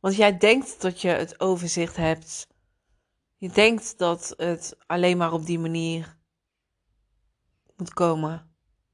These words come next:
Maar als je uitzoomt, als je het in het grote geheel gaat zien,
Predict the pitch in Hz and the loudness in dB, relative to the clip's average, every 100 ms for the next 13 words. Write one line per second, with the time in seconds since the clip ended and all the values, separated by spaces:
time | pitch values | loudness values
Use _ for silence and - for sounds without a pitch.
0 | _ _ _ _ _ _ _ _ _ _ | _ _ _ _ _ _ _ _ _ _
1 | _ _ _ _ _ _ _ _ _ _ | _ _ _ _ _ _ _ _ _ _
2 | _ - 165 202 - - - 208 240 - | _ 0 2 2 0 -2 2 2 2 -2
3 | 185 175 214 - - - _ _ _ _ | -4 -4 -10 -16 -20 -20 _ _ _ _
4 | _ _ _ _ _ _ _ - 185 190 | _ _ _ _ _ _ _ -4 -2 0
5 | 185 - - _ _ _ _ _ _ 190 | -2 -4 -16 _ _ _ _ _ _ -6
6 | 190 - 190 196 196 - 170 160 196 240 | -6 -2 2 2 0 -6 -4 2 4 4
7 | - 185 - - 160 170 202 | 2 -2 -2 -10 -10 -12 -16